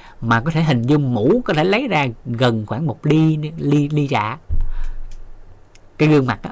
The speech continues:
mũ nó cỡ đó đó. Nó cỡ đó đó. Và nó thấy ghê lắm. Nên, nhưng mà bây giờ thì Phụng đẹp à.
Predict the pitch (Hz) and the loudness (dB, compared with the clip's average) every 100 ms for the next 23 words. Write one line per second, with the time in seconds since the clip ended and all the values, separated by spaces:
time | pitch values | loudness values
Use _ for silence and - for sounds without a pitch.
0 | - 104 139 190 160 165 196 202 - - | -2 0 2 2 0 -2 -4 -8 -14 -14
1 | - - - - - - - - - 160 | -12 -12 -14 -14 -16 -16 -20 -20 -6 -6
2 | 156 - 170 214 359 339 311 - - - | -4 0 2 4 2 0 -8 -20 -20 -20
3 | - 110 131 156 202 151 156 151 190 - | -10 -4 -2 -2 2 4 4 4 -2 -8
4 | - - - - - - - 139 143 - | -16 -20 -20 -20 -12 -8 -2 0 0 0
5 | - 143 151 135 120 135 123 107 101 - | -2 2 4 4 2 2 2 2 -2 -4
6 | 107 - 107 120 101 98 | -4 -2 -2 -2 -4 -8